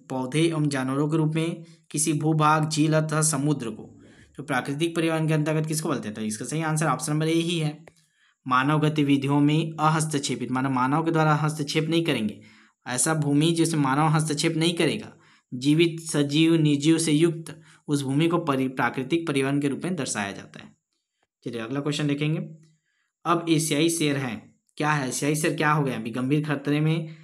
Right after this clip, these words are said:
संकट में या खतरे में, या जंगल में दुर्लभ या विलुप्त हो गए या असुरक्षित।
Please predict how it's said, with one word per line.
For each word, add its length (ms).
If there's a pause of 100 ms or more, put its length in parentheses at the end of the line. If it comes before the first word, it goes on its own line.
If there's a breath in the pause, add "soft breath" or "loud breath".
(200 loud breath)
संकट 540
में 260
या 160
खतरे 380
में, 140
या 120
जंगल 420
में 160
दुर्लभ 400
या 60
विलुप्त 400
हो 120
गए 80
या 140
असुरक्षित। 680